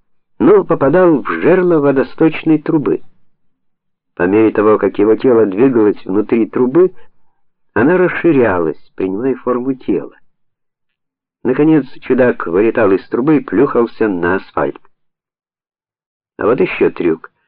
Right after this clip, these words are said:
Чудак хватался за кабель, и его дёргало электрическим током. Контур дикаря вдруг начинал светиться, ореолить. Когда чудак заявлялся в учреждении, он всё ещё продолжал оставаться наэлектризованным.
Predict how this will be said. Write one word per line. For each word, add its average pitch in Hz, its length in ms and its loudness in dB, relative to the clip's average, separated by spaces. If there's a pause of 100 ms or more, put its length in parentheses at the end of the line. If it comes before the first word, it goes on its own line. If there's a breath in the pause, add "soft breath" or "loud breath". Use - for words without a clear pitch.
(760)
Чудак 147 360 -2
хватался 110 560 -2
за 90 140 -2
кабель, 90 460 -6 (920)
и 95 80 -2
его 113 180 2
дёргало 131 600 0
электрическим 123 800 -4
током. - 420 -4 (1200)
Контур 135 440 0
дикаря 117 440 0
вдруг 120 320 -2
начинал 123 440 0
светиться, 120 760 -4 (260 loud breath)
ореолить. 117 640 0 (220 soft breath)
Когда 107 380 -2
чудак 123 400 -2 (120)
заявлялся 113 580 0
в 104 40 0
учреждении, 113 840 0 (300 loud breath)
он 131 140 0
всё 156 220 0
ещё 143 220 -4
продолжал 123 640 -2
оставаться 135 580 -2
наэлектризованным. 123 1080 -2